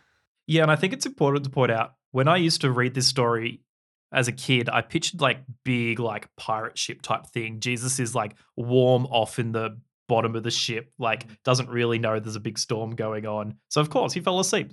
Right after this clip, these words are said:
Makes sense. But, like, we're picturing, like, to us, what looks more like a canoe than anything else. Like, it's,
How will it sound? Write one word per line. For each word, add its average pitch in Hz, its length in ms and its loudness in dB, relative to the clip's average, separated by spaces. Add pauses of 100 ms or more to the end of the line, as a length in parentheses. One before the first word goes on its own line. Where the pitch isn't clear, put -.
Makes 143 220 0
sense. 143 360 -4 (460)
But, 170 140 2
like, 175 180 4
we're 180 160 2
picturing, 285 380 -2
like, 135 380 2
to 131 180 0
us, 131 280 0
what - 140 -4
looks 127 260 -4
more 127 200 0
like 127 160 2
a 127 60 4
canoe 110 440 -4
than 110 180 -6
anything 113 320 -6
else. 92 220 -12
Like, 123 140 0
it's, 131 200 -4